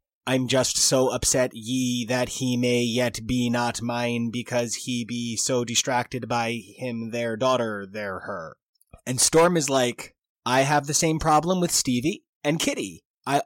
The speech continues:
also know what it's like to have somebody I love possibly taken from me with irrational fear." And I actually love that moment. The other really emotional moment that I want to touch on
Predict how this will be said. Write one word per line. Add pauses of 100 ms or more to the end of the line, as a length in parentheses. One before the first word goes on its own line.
also
know
what
it's
like
to
have
somebody
I
love
possibly
taken
from
me (180)
with
irrational
fear." (240)
And
I
actually
love
that
moment. (200)
The
other
really
emotional
moment
that
I
want
to
touch
on